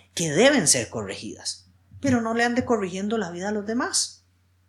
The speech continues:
Ayudémonos unos a otros, no peleemos unos con otros. Y el segundo consejo que da Pablo es, sea fiel a sus convicciones. Sea fiel a sus convicciones. No cambie de un día para otro.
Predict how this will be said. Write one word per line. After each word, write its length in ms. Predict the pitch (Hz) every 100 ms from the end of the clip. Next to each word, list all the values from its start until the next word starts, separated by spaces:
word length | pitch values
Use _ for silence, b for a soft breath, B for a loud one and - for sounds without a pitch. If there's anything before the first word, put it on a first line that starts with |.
| _ _ _ _
Ayudémonos 760 | 131 131 143 160 202 185 117 -
unos 260 | 117 110
a 80 | 98
otros, 460 | 92 - - - -
no 220 | 160 165
peleemos 580 | - 131 139 143 117 -
unos 240 | 104 92
con 160 | - 98
otros. 520 | - - - - - _ _ _ _ _ _ _ -
Y 100 | 269
el 80 |
segundo 400 | 269 277 311 330
consejo 640 | 330 302 - 196 - 165 - _ _ _ _ _ _ _
que 120 | 185
da 180 | 202 214
Pablo 280 | 214 196 185
es, 280 | 196 - -
sea 500 | - - 247 240 240
fiel 540 | - 202 160 156 160 -
a 100 | -
sus 360 | - 175 156
convicciones. 1040 | - 113 110 104 - 110 - - - - _ _
Sea 720 | - - 202 202 202 202 202 _ -
fiel 460 | 165 147 139 - -
a 100 | 127
sus 360 | - 135 127
convicciones. 640 | - 107 104 - 127 117 120
No 260 | 151 170
cambie 440 | - 170 170 160 147
de 120 | 135
un 120 | 131
día 240 | 120 117 107
para 220 | 104 92
otro. 260 | - -